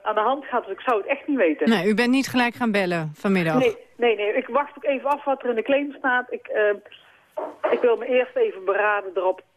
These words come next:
Speaker 1: en dan maar eens verder gaan kijken.
Speaker 2: Ja, v-, vreest u faillissementen i-, in de sector?
Speaker 1: Op het moment de,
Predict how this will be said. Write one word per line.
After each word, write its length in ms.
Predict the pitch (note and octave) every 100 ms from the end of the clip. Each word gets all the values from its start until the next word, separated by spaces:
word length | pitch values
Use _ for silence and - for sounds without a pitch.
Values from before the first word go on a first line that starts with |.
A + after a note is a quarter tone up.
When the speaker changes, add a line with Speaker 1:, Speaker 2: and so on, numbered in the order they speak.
| _ _
Speaker 1:
en 160 | A#3+
dan 160 | G#3+ G3 F3+
maar 100 | F3
eens 100 | -
verder 260 | C4 D4
gaan 160 | C4 C4+
kijken. 360 | B3+ F#3+ G#3+
Speaker 2:
Ja, 180 | G3+ F#3
v-, 200 | A3+ A3
vreest 300 | - C#4+ C#4+
u 80 | D4+
faillissementen 760 | - C#4 C#4 - C#4 A3 G#3 D4
i-, 240 | C4+ A3+
in 100 | A#3
de 80 | A3
sector? 520 | - F#3 - G#3 E4 - _ - - - - - -
Speaker 1:
Op 140 | G#3+
het 100 | B3
moment 200 | C4+ C4+ G#3
de, 220 | G#3 A3+